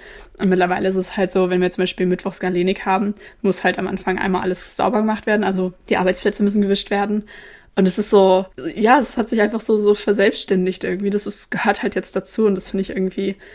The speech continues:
total schön, wenn man merkt, dass man in seinem eigenen Bereich einfach sicherer wird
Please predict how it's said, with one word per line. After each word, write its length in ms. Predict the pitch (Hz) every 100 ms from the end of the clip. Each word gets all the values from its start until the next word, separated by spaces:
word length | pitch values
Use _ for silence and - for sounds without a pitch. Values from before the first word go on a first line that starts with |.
| - -
total 260 | 208 190
schön, 240 | - 202 202
wenn 100 | 185
man 140 | 180
merkt, 240 | 185 190
dass 120 | 196 -
man 200 | 180 185
in 160 | 185
seinem 200 | 185 185
eigenen 340 | 185 190 202 185
Bereich 340 | - 180 -
einfach 180 | 196 185
sicherer 480 | 190 - 196 180 190
wird 280 | 185 196